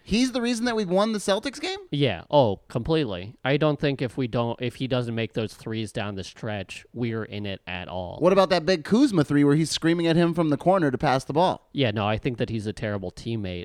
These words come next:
Speaker 2: I just think that he's also one of the greatest players of all time. So
Speaker 1: Huh.
Speaker 2: him,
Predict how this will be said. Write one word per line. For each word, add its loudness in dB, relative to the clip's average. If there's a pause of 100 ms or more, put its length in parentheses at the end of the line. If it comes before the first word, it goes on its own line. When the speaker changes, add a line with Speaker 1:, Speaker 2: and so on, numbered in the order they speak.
Speaker 2:
I -6
just -8
think -6
that -4
he's -6
also -4
one -4
of -10
the -8
greatest -10
players -8
of -12
all -6
time. -12
So -4
Speaker 1:
Huh. 0 (200)
Speaker 2:
him, -2